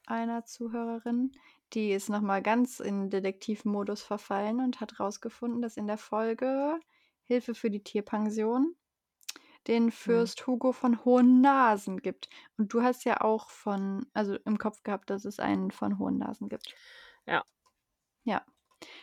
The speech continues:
Speaker 1: Also sehr gut, dass wir euch haben.
Speaker 2: Auf jeden
Speaker 1: Ihr
Speaker 2: Fall.
Speaker 1: erweitert unsere Detektivfähigkeiten enorm.
Speaker 2: Die Geschichte endet ja dann damit,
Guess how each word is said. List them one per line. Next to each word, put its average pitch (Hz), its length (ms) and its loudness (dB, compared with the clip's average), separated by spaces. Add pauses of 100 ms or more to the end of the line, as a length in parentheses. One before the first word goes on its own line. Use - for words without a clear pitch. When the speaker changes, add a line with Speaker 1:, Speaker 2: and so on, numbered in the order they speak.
(240)
Speaker 1:
Also 208 640 4 (360)
sehr 202 260 0
gut, 220 240 -2
dass 220 160 -6
wir 214 120 0
euch 208 200 -4
haben. 214 400 0 (800)
Speaker 2:
Auf 156 200 -4
jeden 143 340 -10
Speaker 1:
Ihr 214 80 2
Speaker 2:
Fall. 202 240 4
Speaker 1:
erweitert 208 640 0
unsere 214 400 -2
Detektivfähigkeiten 214 1300 -4
enorm. 220 520 0 (300)
Speaker 2:
Die 208 160 -4
Geschichte 208 460 0
endet 208 280 -2
ja 196 120 2
dann 190 380 -4 (420)
damit, 180 520 0